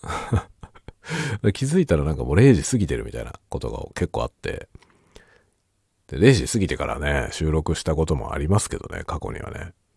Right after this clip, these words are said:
ていうか今も過ぎてるけどさ、とっくに。とっくに過ぎてるけど、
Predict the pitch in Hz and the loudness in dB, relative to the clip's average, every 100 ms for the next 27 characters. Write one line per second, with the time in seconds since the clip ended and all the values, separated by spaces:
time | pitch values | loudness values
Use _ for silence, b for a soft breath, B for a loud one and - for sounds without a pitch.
0 | _ 95 78 - 123 64 - - - - | _ 2 4 4 2 -2 -4 -4 -8 -10
1 | - - - - - - - _ _ _ | -12 -14 -14 -12 -12 -12 -16 _ _ _
2 | _ _ _ - 82 80 - 73 - 62 | _ _ _ -8 -2 -2 0 -2 -4 -8
3 | - - - 92 | -8 -8 -8 -12